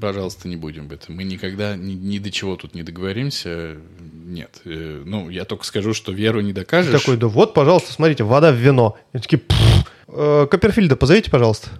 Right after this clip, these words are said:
Speaker 1: Поэтому не знаю.
Speaker 2: Мгм.
Speaker 1: Но,
Speaker 2: Жесть.
Speaker 1: э, просто здоровая хуйня. Распилим, растащим. Вопрос закрыт. Забыли. Через три дня, через сколько там, через две недели, когда он начал уже совсем раз-, разлагаться,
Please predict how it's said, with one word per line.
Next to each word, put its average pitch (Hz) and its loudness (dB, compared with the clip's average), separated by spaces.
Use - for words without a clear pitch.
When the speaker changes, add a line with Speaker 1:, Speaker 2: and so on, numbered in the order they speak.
Speaker 1:
Поэтому 107 0
не 101 -2
знаю. 101 -8
Speaker 2:
Мгм. 117 -2
Speaker 1:
Но, 117 2
Speaker 2:
Жесть. 98 -4
Speaker 1:
э, 104 -2
просто 190 0
здоровая 143 2
хуйня. 160 -2
Распилим, 147 -4
растащим. 120 -4
Вопрос 110 -4
закрыт. 131 -6
Забыли. 107 2
Через 107 -2
три 127 -2
дня, 120 -2
через 101 -6
сколько - -6
там, 85 -12
через 101 -8
две 123 -2
недели, 110 -2
когда 92 -12
он 87 -10
начал 85 -12
уже 80 -16
совсем 85 -12
раз-, 87 -14
разлагаться, 90 -10